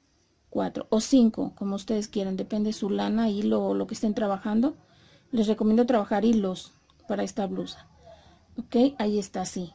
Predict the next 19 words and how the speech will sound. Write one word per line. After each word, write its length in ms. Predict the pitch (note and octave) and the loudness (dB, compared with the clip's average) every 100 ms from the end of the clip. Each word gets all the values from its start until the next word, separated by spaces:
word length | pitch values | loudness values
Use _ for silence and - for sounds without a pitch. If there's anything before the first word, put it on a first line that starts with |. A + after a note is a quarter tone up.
| _ - | _ 0
Ahora 260 | G#3+ B3+ | 4 6
vamos 220 | C4 B3+ | 6 4
a 60 | A#3 | 2
subir, 400 | A3+ G3+ B3 D4+ - | -2 0 0 0 -4
ya 160 | A#3 G3 | -6 0
tengo 220 | A3+ A3+ | 4 4
mi 100 | G#3 | 2
cadena 400 | G3+ G3 G3+ G#3+ | 2 0 0 0
del 240 | G#3 A3 | 2 4
nudo, 360 | A#3+ C4+ D4 - | 6 6 4 2
uno, 300 | A3+ A3 A3 | 0 2 0
dos, 480 | G3+ A#3 C#4 D4 - | 0 2 2 0 -4
tres, 460 | A3 G#3+ A#3 C4 - - | -2 2 2 0 -4 0
cuatro 420 | G#3 G3+ A#3+ A#3+ | 0 2 0 0
y 140 | G#3 | -2
cinco. 500 | F#3 - F#3+ F#3+ F#3+ - - - - - - _ | -6 -6 -6 -6 -10 -14 -20 -20 -20 -20 -20 _
Ahora 320 | G#3+ G#3+ A#3+ | 0 4 4
tres 240 | A#3 F#3+ - | 2 -4 0
cadenas. 580 | A3 A#3+ B3 G#3 - | 2 4 4 0 -8